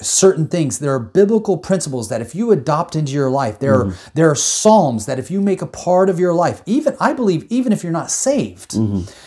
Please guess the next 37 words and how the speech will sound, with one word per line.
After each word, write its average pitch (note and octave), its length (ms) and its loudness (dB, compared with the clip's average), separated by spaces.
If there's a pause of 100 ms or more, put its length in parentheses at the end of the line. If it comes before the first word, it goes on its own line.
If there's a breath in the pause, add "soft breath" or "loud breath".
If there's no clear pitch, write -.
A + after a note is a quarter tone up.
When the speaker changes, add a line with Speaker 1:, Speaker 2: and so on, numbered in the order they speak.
(100)
Speaker 1:
there F#3+ 160 6
are F3 60 2
principles D3+ 840 -2 (160 soft breath)
that D#3+ 300 -2
can D3 400 0 (220 loud breath)
make F3 540 2 (100)
life F#3 480 2
better D3+ 480 2
for - 160 -6
you. F#2+ 280 -8
Speaker 2:
Mm-hmm. A2 540 -2
Speaker 1:
Um, D3+ 340 2
we C#3+ 140 0
Speaker 2:
Oh, - 20 2
Speaker 1:
see E3+ 180 6
Speaker 2:
that C#3 80 8
Speaker 1:
that C3+ 100 4
Speaker 2:
question. A#2 440 0
Speaker 1:
we, F3 140 6
we, F#3 140 2
we G3+ 140 2
see A#3+ 280 -2
the F3+ 200 -4
same G#3+ 440 2
for, E3+ 760 0
um, D3 360 -4
the, D3 280 -2
the, C#3+ 240 -4
the C#3 160 -6
Jewish C#3 380 2
people. - 440 -10
Speaker 2:
Mm-hmm. G#2 240 0 (140)
Speaker 1:
When D#3+ 120 4
I G#3 220 4
fly F#3+ 340 -2
into D#3+ 340 -2
Israel, A#2+ 540 2